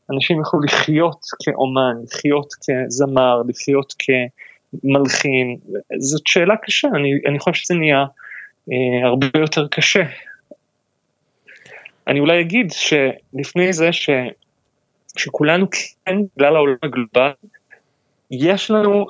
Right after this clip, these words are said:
<laughs> יש לנו, יש אפקט גל גדות, כן? יש, יש כאילו פתאום גם סיכוי שאם אתה מצליח, אתה יכול להצליח בצורה מטאורית בגלל העולם הגלובלי. אבל, אה,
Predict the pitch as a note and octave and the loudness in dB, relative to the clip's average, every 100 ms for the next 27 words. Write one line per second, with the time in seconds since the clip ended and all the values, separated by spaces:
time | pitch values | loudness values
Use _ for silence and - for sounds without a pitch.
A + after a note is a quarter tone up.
0 | - - - F#3+ - F3 A#3 G3+ F#3 F#3 | -4 -2 0 0 0 0 2 2 2 0
1 | A#3 - F#3 D3+ C#3 C3+ C3 C3 B2+ A#2+ | 0 0 0 -2 2 2 2 0 0 -2
2 | - - C#3 C#3+ D3 F3+ - F#3 - - | -6 -4 -2 0 -2 -2 -2 -2 -4 -2
3 | G3+ F3 G3 F#3+ F3 D#3+ C#3+ - D#3 - | -2 -2 -4 -4 -2 -2 -4 -12 -10 0
4 | A3+ F3 B2 - _ - - - - E3 | 2 2 0 -8 _ -20 -20 -12 -4 -2
5 | E3+ F#3 D#3+ C#3+ B2 - - F#3+ F3 C3 | 0 0 0 0 0 -6 -2 2 2 0
6 | - C#3 B2+ - D#3 C#3+ - C#3+ C#3 B2 | -2 -4 -2 2 2 0 -2 -4 -4 -2
7 | C#3 D3+ D#3 D3+ - - D3+ C#3 A#2+ - | 0 0 -2 -2 -2 0 0 0 -4 -12
8 | - - A#2+ A#2 A2+ A2+ B2 B2+ A#2+ A#2+ | -10 -6 0 2 2 -2 -6 -8 -4 -4
9 | A#2 E2+ - C3 - - - - _ C3 | 2 0 0 -14 -16 -14 -14 -18 _ -4
10 | B2 B2 C3 C3+ C3 C3 C3 C3+ | -4 0 2 4 4 4 2 0